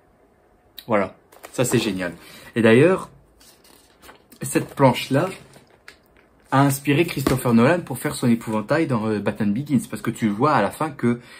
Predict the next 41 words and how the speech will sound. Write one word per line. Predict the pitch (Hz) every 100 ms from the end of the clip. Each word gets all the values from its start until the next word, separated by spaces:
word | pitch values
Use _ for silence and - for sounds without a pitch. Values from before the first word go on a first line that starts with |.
| -
l'épouvantail | 123 117 127 127 127 165 165 - -
est | 127
sur | -
son | 135 117
cheval, | - 107 117 175 170 _ - _
qui | -
poursuit | 123 123 - 143 127
Rachel | 110 98 120 107
Dawes, | 131 151
je | -
crois, | 143
dans | 127
les | 104
Narrows. | 107 104 127 165 - - - - - _ _ _ _ _ _ _ _ _ _ _ _ _ _ _ _ _ _ _ _ _ -
Et | 135
pour | 123 104
moi, | 135 165
c'est, | - - 120 110
euh, | 101 101 101 107 - _ _ _
bah, | 101
pour | 110 113
moi, | 160
c'est | 135 -
génial, | 110 139 156
quoi. | - - - - - -
Franchement, | - 135 160 185 -
un | -
long | 143 165
Halloween, | 143 147 175 170
je | 135 120
vous, | 117 127 -
ça, | - 123 120
je | 120
vous | 110 117
le |
conseille | 151 147 156 139 - - _
énormément, | 143 143 120 110 127
je | 135
vous | 101 -
le | -
conseille. | - 139 - 120